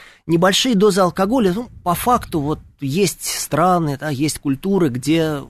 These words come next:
употребление алкоголя, ну, это часть жизни, там, хорошо это или плохо. Вот, но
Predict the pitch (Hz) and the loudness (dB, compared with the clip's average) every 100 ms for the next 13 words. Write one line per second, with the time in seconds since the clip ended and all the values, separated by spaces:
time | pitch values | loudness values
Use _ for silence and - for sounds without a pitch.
0 | _ 131 - 123 117 156 143 127 123 123 | _ -18 -10 -6 -2 0 0 -2 -4 -2
1 | 160 135 131 165 139 139 - 139 - - | 0 0 0 -2 -4 -6 -4 -2 -4 -8
2 | - 123 147 123 117 123 143 147 - 202 | -4 0 0 0 -8 -8 -2 -2 0 0
3 | 156 127 131 151 151 - - - - _ | 0 -2 -2 -2 -2 -4 -10 -14 -20 _
4 | 151 - 147 180 180 | -6 0 2 2 0